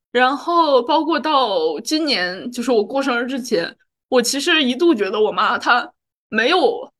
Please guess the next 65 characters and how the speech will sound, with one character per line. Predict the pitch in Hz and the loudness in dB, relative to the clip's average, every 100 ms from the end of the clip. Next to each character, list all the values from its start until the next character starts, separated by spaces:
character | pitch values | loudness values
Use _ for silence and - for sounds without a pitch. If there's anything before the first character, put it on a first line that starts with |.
| _ | _
那 | 240 240 | -8 -4
么 | 180 | 0
爱 | 170 185 | 0 0
我 | 147 82 71 | -2 -8 -14
的。 | - _ - _ _ _ _ | -18 _ -20 _ _ _ _
就 | 381 | 4
是 | 370 302 285 269 | 6 6 4 2
很 | 277 | 0
明 | 254 277 370 | -4 -2 2
显 | 320 | 2
的 | |
一 | 240 | 0
个 | 269 | -2
事 | 370 | 2
儿， | 294 | 2
我 | 226 | 2
妈 | 285 339 | 2 2
她 | 403 | 2
这 | 359 | 0
人 | 254 262 | 0 0
就 | 359 | 0
是 | 370 302 | 0 0
挺 | 302 285 | -2 0
马 | 254 | 0
后 | 240 302 | 0 -4
炮 | - 349 277 | 0 0 0
的， | 170 107 | -6 -8
就 | 330 | -6
是 | 330 | -4
我 | 320 330 | -4 0
感 | 285 | 0
觉 | 240 | -2
她 | 262 320 | -4 -6
其 | 311 | -4
实 | 285 | -8
都 | 269 285 | -6 -4
是 | 320 | -4
出 | 262 302 269 | -4 -8 -8
于 | 269 | -8
自 | 262 320 | -10 -8
己 | 233 | -6
的 | 156 | -6
一 | 233 240 | -6 -4
些 | 240 233 - _ _ | -4 -4 -8 _ _
想 | - 202 233 | -2 -2 -2
法 | 277 196 | 0 0
呀， | 202 | -2
或 | 254 | -6
者 | 208 | -6
什 | 208 | -8
么 | 185 | -12
才 | - 185 | -6 -4
会 | 269 233 | -2 -4
就 | - | -4
是 | 233 | -8
突 | 220 240 | -6 -4
然 | 202 | -2
来 | 196 | -2
关 | 196 220 208 | -2 -2 -2
心 | 214 202 | -4 -6
我 | 170 | -8
一 | 190 | -8
下。 | 170 - - _ - | -8 -8 -14 _ -12
就 | 285 | -8
是 | 254 247 240 | -2 -2 -2